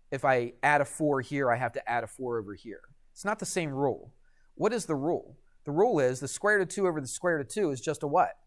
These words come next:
It's a one. And I can multiply anything by one, correct? All right, so a lot of people think it's the same rule. Whatever you do to one side, you do to the other side.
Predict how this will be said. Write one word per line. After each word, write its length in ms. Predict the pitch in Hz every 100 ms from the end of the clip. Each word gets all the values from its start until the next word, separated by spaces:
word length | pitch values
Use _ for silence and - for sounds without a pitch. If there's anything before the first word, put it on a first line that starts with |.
| _ _ - - -
It's 80 | -
a 60 | 165
one. 320 | 208 233 76 - _ _
And 120 | - 165
I 80 |
can 120 | 180 165
multiply 360 | 160 143 143
anything 320 | 156 220 143
by 120 | 110 107
one, 300 | 131 165 87 - _
correct? 340 | 123 131 - _ _ - - _ _ _ _ -
All 60 |
right, 160 | 143 151
so 180 | 185 170
a 20 |
lot 180 | 196 262
of 60 |
people 220 | 254 196
think 180 | 180 190
it's 140 | 170 135
the 40 |
same 320 | - 175 156
rule. 400 | 143 151 110 - -
Whatever 260 | 147 165
you 60 | 170
do 100 | 165
to 60 |
one 180 | 151 143
side, 260 | 139 143 135
you 80 | 127
do 140 | 127
to 80 | 120
the 120 | 120
other 140 | 117
side. 260 | 110 -